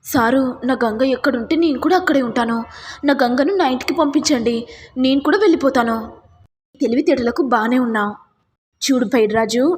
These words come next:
నేను చెప్పినట్టుగా నువ్వు వింటే నీకు ఎన్ని కోటల సీసాలు కావాలనో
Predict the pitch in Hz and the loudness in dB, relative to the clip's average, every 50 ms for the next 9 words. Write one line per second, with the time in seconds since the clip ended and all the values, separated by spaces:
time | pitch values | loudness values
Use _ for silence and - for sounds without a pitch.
0 | - - 240 226 220 220 226 269 381 - - 359 - - 311 339 349 349 330 262 | -2 -2 -2 -2 -2 0 0 0 0 0 0 -2 -2 0 0 0 0 0 0 0
1 | 320 311 320 302 277 285 294 269 - 302 294 285 285 277 277 - - - - - | 0 0 0 0 0 0 -2 0 0 0 0 0 -2 -4 -6 -10 -18 -20 -20 -8
2 | - 247 277 - 285 269 226 220 214 208 214 247 302 392 392 - 254 254 262 262 | -4 -4 -2 0 0 -2 0 0 -2 0 0 2 2 0 0 2 2 2 2 2
3 | 311 285 285 - 277 262 - 285 254 247 - - 269 240 233 247 233 240 240 247 | 2 0 0 0 -2 0 0 -2 -2 -2 0 0 0 2 2 2 0 0 0 -2
4 | 247 247 247 | -2 -4 -8